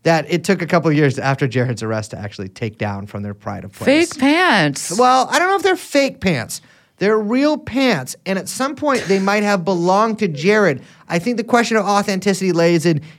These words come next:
Speaker 1: did he wear those pants when he was a big fat guy? Because if he just purchased those pants after the fact,
Speaker 2: Yeah.
Speaker 1: they're still technically
Speaker 2: Post
Speaker 1: Jared's
Speaker 2: fatto.
Speaker 1: pants.
Speaker 2: Yeah.
Speaker 1: But they're not pants that he could wear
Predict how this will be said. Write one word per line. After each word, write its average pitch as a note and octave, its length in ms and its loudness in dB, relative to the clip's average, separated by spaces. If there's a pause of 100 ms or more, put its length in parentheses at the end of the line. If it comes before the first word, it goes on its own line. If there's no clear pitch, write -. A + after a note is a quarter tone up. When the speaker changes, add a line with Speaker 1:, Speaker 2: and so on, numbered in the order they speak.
(180)
Speaker 1:
did B3 260 4
he C4 300 4
wear A#3 300 6
those A3 240 6
pants G#3+ 340 2
when F#3+ 80 2
he F3+ 140 4
was F3+ 120 4
a F3 100 4
big E3 200 0
fat G#3 240 2
guy? C3 180 -2 (640)
Because D#3 300 0
if F3+ 140 0
he F3+ 100 -2
just F3+ 220 0
purchased G#3 360 -2
those F#3 160 0
pants F3 360 -4 (340)
after G3+ 460 2
the D#3+ 100 0
fact, G#3+ 640 0
Speaker 2:
Yeah. C#3 200 -2
Speaker 1:
they're F#3 100 2
still G#3+ 240 0
technically C4 640 -4
Speaker 2:
Post A#3+ 100 2
Speaker 1:
Jared's G#3 180 4
Speaker 2:
fatto. D#3+ 200 4
Speaker 1:
pants. B2 440 0
Speaker 2:
Yeah. B2+ 200 -8 (420)
Speaker 1:
But G3 560 2 (400)
they're C#3 140 -2
not D#3 180 -4
pants E3 240 -4
that D3 100 -6
he C#3+ 80 -4
could B2+ 300 -8
wear D3 640 2